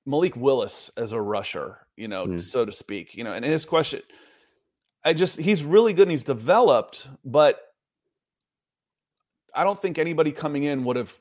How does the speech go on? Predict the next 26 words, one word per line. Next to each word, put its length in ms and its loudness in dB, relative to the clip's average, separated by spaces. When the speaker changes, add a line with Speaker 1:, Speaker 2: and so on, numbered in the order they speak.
Speaker 1:
anticipated 760 -6
that 220 -6
he 480 -8
has 240 -6
had 220 0
the 80 -4
success 920 -4
that 140 -6
he's 160 -8
had. 400 -4
I 160 -6
think 160 -4
he's 160 -8
definitely, 380 -2
Speaker 2:
Hmm. 120 -4
Speaker 1:
or 80 6
else 140 6
he 60 -4
wouldn't 200 0
have 80 -2
been 60 -4
drafted 380 4
where 140 -6
he 60 -4
was. 520 -6
But, 500 6